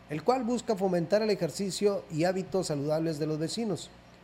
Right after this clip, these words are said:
En el ejido El Carrizo, con una infraestructura de quinientos cuarenta metros cuadrados,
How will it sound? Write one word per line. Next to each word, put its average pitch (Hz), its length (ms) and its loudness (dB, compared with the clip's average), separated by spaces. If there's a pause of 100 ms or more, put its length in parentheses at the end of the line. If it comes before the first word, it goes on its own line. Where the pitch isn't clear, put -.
(560)
En 127 100 -4
el 139 80 0
ejido 196 280 2
El 175 80 0
Carrizo, 175 520 6
con 156 80 2
una 175 100 6
infraestructura 165 600 0
de 165 100 2
quinientos 151 320 -2
cuarenta 151 420 0
metros 151 320 -2
cuadrados, 143 640 2